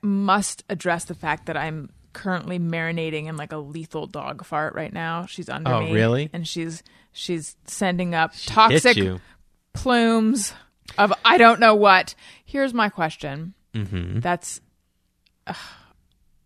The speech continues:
Speaker 1: the toxic dog fart has pushed it out of my head. God damn it. What
Speaker 2: Hold
Speaker 1: was
Speaker 2: on.
Speaker 1: it?
Speaker 2: I'll save you. One time I went to a f-, a psychic. Have you ever been to a psychic?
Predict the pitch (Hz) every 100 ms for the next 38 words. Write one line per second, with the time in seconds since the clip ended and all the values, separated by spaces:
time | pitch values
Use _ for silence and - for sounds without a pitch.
0 | _ _ - - 165 - - - 135 -
1 | 160 156 147 - 175 - 156 151 156 165
2 | 156 156 - 170 165 156 139 - - 143
3 | 151 117 123 - 117 135 139 - 135 117
4 | 104 117 131 147 147 127 120 120 123 113
5 | - _ 113 104 104 - 107 139 123 143
6 | 160 160 151 147 143 180 190